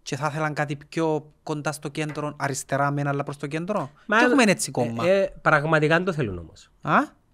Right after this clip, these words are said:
Speaker 2: Αν ήθελα ήταν να το κάνουμε δύο χρόνια.
Speaker 1: Ναι, γι' αυτό που σου λέω, υπάρχει τεράστιο ποσοστό κόσμου που είναι τζίνης της παράταξης.
Speaker 2: Έχει πολλούς
Speaker 1: Γιατί κεντροδεξιά μπορείς να βρεις.
Speaker 2: Έχει πολλούς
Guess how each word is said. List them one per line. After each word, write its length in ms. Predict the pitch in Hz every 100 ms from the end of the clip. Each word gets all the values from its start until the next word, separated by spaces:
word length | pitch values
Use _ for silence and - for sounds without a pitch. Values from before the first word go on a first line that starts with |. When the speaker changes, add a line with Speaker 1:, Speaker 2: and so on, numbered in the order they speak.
| _ _ _ _ _
Speaker 2:
Αν 160 | 117 120
ήθελα 340 | 120 135 151
ήταν 140 | 156 160
να 100 | 147
το 60 |
κάνουμε 240 | 110 131 123
δύο 220 | 101 107 -
χρόνια. 360 | 117 107 107 _ _
Speaker 1:
Ναι, 120 | 170
γι' 120 | 185 180
αυτό 180 | -
που 100 | 254
σου 160 | 285 254
λέω, 140 | 190
υπάρχει 720 | 175 165 190 214 - 254 277 - - -
τεράστιο 720 | 170 294 285 - - 330 277
ποσοστό 640 | 214 202 175 - 190 185 151
κόσμου 800 | 170 180 160 165 156 143 127 - _ _ _ _ _
που 100 | -
είναι 220 | 175 165 139
τζίνης 340 | - 226 208
της 160 | - -
παράταξης. 760 | 143 131 120 117 - - - - - - _ _ _ -
Speaker 2:
Έχει 280 | 101 - 147
πολλούς 320 | 135 107 110
Speaker 1:
Γιατί 220 | 202 269
κεντροδεξιά 720 | 311 294 302 320 - 240 269
μπορείς 240 | 247 262 285
να 220 | 269 180
βρεις. 380 | 131 120 - _ _ _
Speaker 2:
Έχει 260 | - 113 160
πολλούς 520 | 135 120 135 147 -